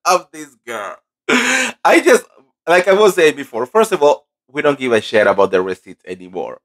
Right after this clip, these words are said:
okay? We just do, you, we couldn't care about the receipts, okay? You came into this show trying to destroy Shannon Beador,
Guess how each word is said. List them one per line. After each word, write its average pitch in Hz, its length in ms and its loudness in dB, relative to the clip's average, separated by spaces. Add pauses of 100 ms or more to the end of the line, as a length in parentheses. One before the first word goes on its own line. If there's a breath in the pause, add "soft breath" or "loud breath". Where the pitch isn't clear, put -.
okay? 110 540 2
We 151 380 2
just 131 400 0
do, 147 240 -16
you, 202 180 -20
we 220 160 -2
couldn't 202 480 0 (140)
care 175 480 4 (440 soft breath)
about 151 380 2
the 147 120 4
receipts, 127 680 -6 (100)
okay? 131 500 0 (120)
You 214 400 0
came 190 320 2
into 175 380 0
this 143 260 -4
show 107 580 4 (340 soft breath)
trying 233 600 2
to 240 120 -16
destroy 180 680 0
Shannon 143 500 -2
Beador, 110 560 4